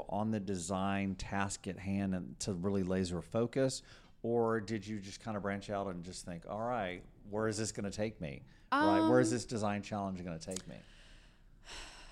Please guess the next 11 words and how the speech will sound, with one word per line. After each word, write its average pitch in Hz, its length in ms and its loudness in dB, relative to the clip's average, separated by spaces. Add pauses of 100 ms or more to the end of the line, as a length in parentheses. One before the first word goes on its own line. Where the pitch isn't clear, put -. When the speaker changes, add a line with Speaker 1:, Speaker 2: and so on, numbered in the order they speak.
(220)
Speaker 2:
Well, 240 600 10
I 214 60 0
mean, 214 300 4
I've 214 320 6
always 202 320 6
been 190 140 0
that 175 160 -2
designer 170 440 -2
where 160 180 -2
I, 117 280 0 (1000)
I 185 380 0